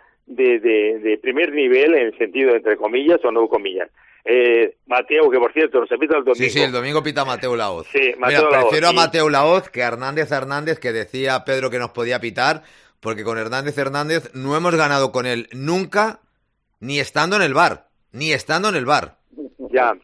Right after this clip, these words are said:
Speaker 1: pero bueno, pues yo te voy a decir una cosa. Mm, este, del Cerro Grande, seguro, pero seguro, cuando le rodea al jugador español, seguro que le dicen, "Vete a ver el var". Pero estos nunca van a ver el var, porque lo que ven ellos ya va a misa.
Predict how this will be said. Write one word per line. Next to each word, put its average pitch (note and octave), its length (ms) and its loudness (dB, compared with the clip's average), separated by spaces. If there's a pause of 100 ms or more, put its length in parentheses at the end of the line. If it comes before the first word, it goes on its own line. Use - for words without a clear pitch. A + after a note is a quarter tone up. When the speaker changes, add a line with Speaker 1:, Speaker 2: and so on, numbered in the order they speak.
(180)
Speaker 1:
pero C3 240 4
bueno, D3 220 2
pues C3 140 2
yo D#3+ 60 4
te F3 80 2
voy E3 100 4
a - 20 -8
decir D#3+ 100 0
una C#3+ 120 0
cosa. A#2+ 280 0 (400)
Mm, B2 560 -8
este, C3 440 2
del A#2+ 180 2
Cerro F#3+ 300 4
Grande, F3 540 0 (440)
seguro, A3 540 4
pero A#2+ 160 0
seguro, D3+ 280 2
cuando C3 200 2
le A#2+ 80 2
rodea B2+ 280 4
al D#3 60 0
jugador D3 240 2
español, C#3 340 0 (380)
seguro E3 480 6
que F3 80 0
le C#3+ 120 2
dicen, B2 200 -2
"Vete F#3 200 -2
a F#3+ 40 2
ver F3+ 160 4
el C#3+ 80 4
var". A2 280 2 (300)
Pero B2+ 220 0
estos G#3 460 2
nunca A#3+ 360 -4
van D#3 200 2
a C3+ 40 4
ver G#2+ 240 4
el G2 40 -2
var, F2 200 -4 (300)
porque C3 240 -2
lo C3+ 140 4
que C3+ 120 -2
ven G#3 220 4
ellos G#3 360 4 (340)
ya D#3 160 0
va F#3 120 2
a D#3+ 40 0
misa. A2+ 420 -4